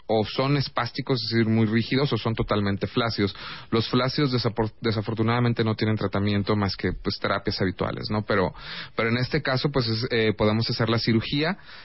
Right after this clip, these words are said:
para poder liberar los tendones y los niños puedan tener mayor movilidad, los papás puedan tener mejores cuidados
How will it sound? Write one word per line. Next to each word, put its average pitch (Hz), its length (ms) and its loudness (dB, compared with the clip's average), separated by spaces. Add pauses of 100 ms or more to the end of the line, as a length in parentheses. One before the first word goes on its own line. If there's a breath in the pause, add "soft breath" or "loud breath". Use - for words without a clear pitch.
(180 loud breath)
para 110 400 0 (220)
poder 117 220 4
liberar 123 380 2
los 131 160 0
tendones 139 460 2
y - 20 4
los 113 140 4
niños 113 220 0
puedan 123 200 0
tener 120 260 0
mayor 120 220 2
movilidad, 120 640 2
los 120 180 -2
papás 113 320 -2
puedan 117 200 0
tener 113 200 0
mejores 110 400 0
cuidados 156 520 2